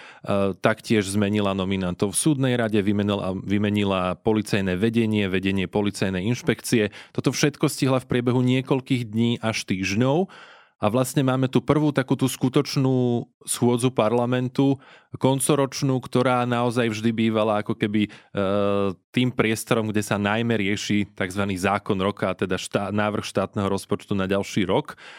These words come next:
My tu však riešime, e, osemdesiat návrhov zákonov, z ktorých trinásť je predkladaných v skrátenom konaní, ľudskou rečou. Expresne sa vláda snaží presadiť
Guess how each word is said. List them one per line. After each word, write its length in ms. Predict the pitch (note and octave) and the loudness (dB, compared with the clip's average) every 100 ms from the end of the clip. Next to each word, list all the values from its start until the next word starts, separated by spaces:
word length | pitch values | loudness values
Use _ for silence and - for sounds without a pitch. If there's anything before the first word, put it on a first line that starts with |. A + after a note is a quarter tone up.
| - _ - | -20 _ -2
My 160 | G#2 A#2 | 0 2
tu 160 | B2 | 0
však 320 | A2+ B2 G2+ | -2 -2 -2
riešime, 480 | G2 G2+ - A2+ A2+ G#2 | -2 -2 -2 0 0 -2
e, 60 | F#2+ - _ - F#2 - _ | -6 -14 _ -8 -8 -8 _
osemdesiat 800 | G#2+ A#2 - D3 C3 B2+ C3+ A2+ | -8 -2 0 0 0 -2 -2 -2
návrhov 480 | G#2+ G2 G#2+ A2 A2+ | -2 -2 -2 -2 0
zákonov, 560 | G2+ F2+ - A#2 C3+ D3 | -2 -4 -4 -4 -2 -4
z 80 | |
ktorých 300 | - A2 G#2 - | -4 -4 -4 -4
trinásť 580 | A#2 A2+ A#2 A#2 A2+ G2 | -2 0 0 0 -2 -2
je 140 | G2+ F#2 | -4 -2
predkladaných 800 | F#2+ G2+ - G#2 G2+ G2 F2 F3 | -2 -4 -4 -2 -2 -4 -6 -8
v 60 | |
skrátenom 640 | - - G#2 A2 - A#2 A#2+ C#3 - - | -6 -2 -2 -2 -2 -2 -4 -8 -14 -4
konaní, 560 | G2 G2 A2 C3 D3+ D#3 - _ - | 0 0 0 0 0 -4 -10 _ -4
ľudskou 480 | G#2 A#2+ - G#2+ G2 | -2 -2 0 0 2
rečou. 480 | G#2+ - B2+ A#2 - _ _ - | 0 2 2 2 -4 _ _ -4
Expresne 720 | B2 - - C3+ B2+ B2+ A#2 | -4 -2 -2 -2 -2 -4 -2
sa 100 | A#2 | -2
vláda 480 | G#2 G2+ G#2 A2+ A2 | 0 0 0 0 -2
snaží 400 | - G2+ G2 G#2+ | -2 -4 -2 -4
presadiť 720 | - F#2+ - A2 G2+ F#2 - | -2 -4 -2 -2 -2 -4 -6